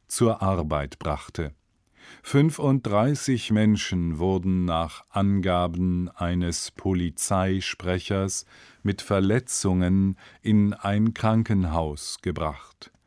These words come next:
Viele von ihnen befänden sich in einem lebensbedrohlichen Zustand.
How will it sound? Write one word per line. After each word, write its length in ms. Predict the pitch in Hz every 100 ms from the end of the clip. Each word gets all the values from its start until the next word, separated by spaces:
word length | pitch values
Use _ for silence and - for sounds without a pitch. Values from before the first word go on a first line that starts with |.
| _ _ - - -
Viele 500 | - 139 143 117 92
von 240 | 95 90
ihnen 500 | 87 101 107 117 120
befänden 680 | 101 90 107 110 113 110 107
sich 460 | 95 107 - - -
in 320 | 101 98 98
einem 580 | - 95 98 98 107 117 -
lebensbedrohlichen 1800 | 107 127 131 120 117 101 - - 98 92 87 95 101 92 87 - 92 107
Zustand. 960 | - 120 92 - - 78 76 - -